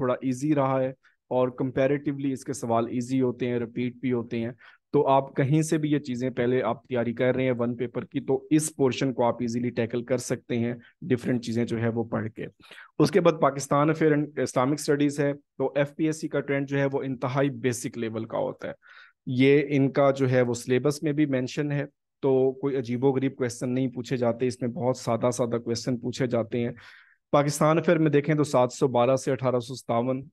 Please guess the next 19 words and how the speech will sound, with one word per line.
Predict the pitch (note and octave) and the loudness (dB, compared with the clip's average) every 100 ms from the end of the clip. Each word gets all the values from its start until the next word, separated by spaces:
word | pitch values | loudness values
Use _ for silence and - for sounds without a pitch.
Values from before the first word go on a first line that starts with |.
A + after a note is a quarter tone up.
| - | -12
अठारह | A#2+ B2+ B2+ | -2 0 0
सौ | A#2 | -2
सत्तावन | A#2 A#2+ A#2 B2 | -6 -2 0 -2
से | A#2+ | -4
उन्नीस | A#2 A#2 | -4 -4
सौ | C3+ | -8
सैंतालीस | B2 B2 A#2+ A#2 B2 B2 | -4 -2 0 2 0 0
जो | B2 A#2 F#2 G2 - C#3+ | 0 -2 -8 -10 -4 -2
आज़ादी | B2 B2+ B2+ B2+ | 2 2 2 -2
की | C#3+ | -2
जिद्दोजहद | A#2+ A2+ B2+ B2 B2 A#2 | -2 -2 0 0 -2 -2
है, | A#2+ A#2+ _ _ _ | -4 -6 _ _ _
फिर | D3+ | 0
हमारी | D3 C#3 C#3+ | 4 4 2
पॉलिटिकल | C#3+ B2+ B2+ D3 C#3+ | 0 -2 -2 -2 -2
हिस्ट्री | B2+ - C#3+ B2+ | -2 -4 -2 2
आ | A#2+ | 2
जाती | B2 A#2+ B2+ | 0 -2 -6
है | A#2+ | -10